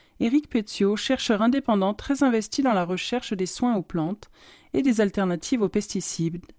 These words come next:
développe des extraits fermentés de plantes en anaérobie, à température constante de vingt à vingt et un degrés en cave, et donc sans oxygène, autre que celle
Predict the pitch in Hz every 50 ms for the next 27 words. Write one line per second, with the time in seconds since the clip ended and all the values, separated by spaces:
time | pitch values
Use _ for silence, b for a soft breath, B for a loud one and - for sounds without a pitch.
0 | b b b b b b b b - 247 262 247 226 214 196 175 - - 190 185
1 | 180 240 269 - - - 233 208 - 262 240 220 202 208 - 262 247 214 196 -
2 | - - 175 180 202 233 - - - 185 190 202 240 262 262 240 220 226 226 214
3 | 196 160 160 156 156 - _ _ b b b b b b b b - 196 - 302
4 | 311 311 311 277 240 - - 226 202 - - 277 262 - - - 190 180 202 214
5 | - - 208 185 180 190 196 202 247 277 277 233 185 196 226 240 - - 254 233
6 | 220 190 202 190 185 190 226 240 - - 202 202 202 - - 175 151 151 147 160
7 | 165 - b b b b b b b b b 202 208 196 240 277 294 294 - -
8 | - 302 294 - 247 - - - - 220 196 175 170 160 156 160 - _ _ -
9 | - 285 302 - - - 220 208 - - 226 214 220 254